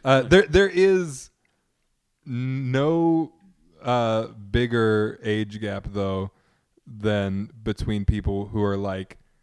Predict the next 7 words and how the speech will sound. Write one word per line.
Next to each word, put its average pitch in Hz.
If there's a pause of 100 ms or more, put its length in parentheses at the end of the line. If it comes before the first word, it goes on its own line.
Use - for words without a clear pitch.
(760)
th-, - (760)
three 117
years 113 (920)
on 101
one 107
side 139
of 131